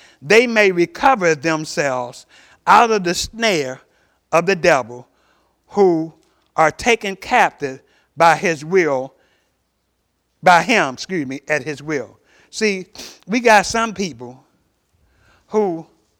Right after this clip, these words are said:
are caught up by the devil, and we're going trying to restore them. And we, we're gonna have to exercise some patience in that, in that case,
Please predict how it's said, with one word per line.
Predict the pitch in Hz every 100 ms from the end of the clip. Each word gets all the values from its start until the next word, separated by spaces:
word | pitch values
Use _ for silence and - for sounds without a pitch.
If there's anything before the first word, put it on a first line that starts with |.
| _ _ _ _
are | 170
caught | - 240 240 220
up | 185 160
by | 165
the | 160
devil, | 147 175 139 110 117 _ _ _ _ _ _ _ -
and | 180 185
we're | 262
going | 226 185 214 196
trying | 175 226 196 170 160
to | - 170 147 - _ _ _
restore | 165 180 - - 240 226 156
them. | 135 123 113 117 _ _ _ - - - _ _ _ -
And | 185 170 165 151 - _ _ _ _
we, | 196 262 262
we're | 214 254
gonna | 226
have | 196 220 190
to | 190 -
exercise | 196 196 196 170 208 185 165 160 - _ _ _ _
some | - 202
patience | 180 - 226 202 180 175 -
in | 175 180
that, | 208 -
in | 170 175
that | 214 233
case, | - 180 180